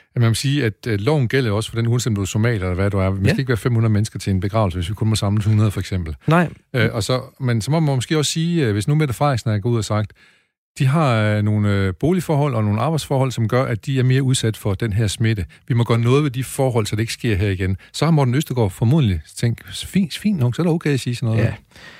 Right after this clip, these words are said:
Speaker 2: Problemet for Mette Frederiksen er jo, at, at den her fremmede, ej, ikke fjendske, men meget fremmede kritiske
Speaker 1: Ja.
Speaker 2: holdning, partiet har taget inden for de sidste par år, det var, fordi de kunne se, at Dansk Folkeparti, de stak af med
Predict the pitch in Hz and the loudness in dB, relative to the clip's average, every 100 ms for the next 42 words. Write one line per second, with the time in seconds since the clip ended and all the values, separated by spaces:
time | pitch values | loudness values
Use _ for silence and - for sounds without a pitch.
0 | - _ _ - - 147 160 123 123 117 | -20 _ _ -16 -2 2 2 2 0 0
1 | 110 117 107 135 117 117 131 110 101 - | 0 0 2 2 2 0 0 0 -4 -8
2 | 107 104 - - - _ - 127 131 113 | -10 -10 -14 -20 -20 _ -2 0 2 2
3 | 101 113 _ _ - 131 139 131 110 - | -2 -6 _ _ 0 2 4 2 0 -4
4 | _ _ _ _ _ _ _ 120 110 123 | _ _ _ _ _ _ _ -8 -4 -2
5 | 120 113 110 107 - 127 143 151 - _ | -2 -2 -2 -2 -2 0 2 0 -4 _
6 | - 131 147 - 202 208 - 92 _ 131 | -10 -2 -2 0 -2 -2 -6 -10 _ -2
7 | 127 120 - 135 135 123 - 151 120 110 | 0 -2 0 0 2 0 -2 0 0 2
8 | 127 143 143 127 123 117 127 - 135 117 | 2 2 2 0 -4 -4 -4 -2 -2 -2
9 | - - - 139 143 139 147 123 117 120 | -4 -14 -12 -2 0 0 -2 -6 -6 -4
10 | 151 147 120 131 - 135 131 - 120 123 | -2 -2 -2 -2 -2 -2 -2 -4 -4 -4
11 | - 123 113 127 123 120 | -2 -2 0 -2 0 -2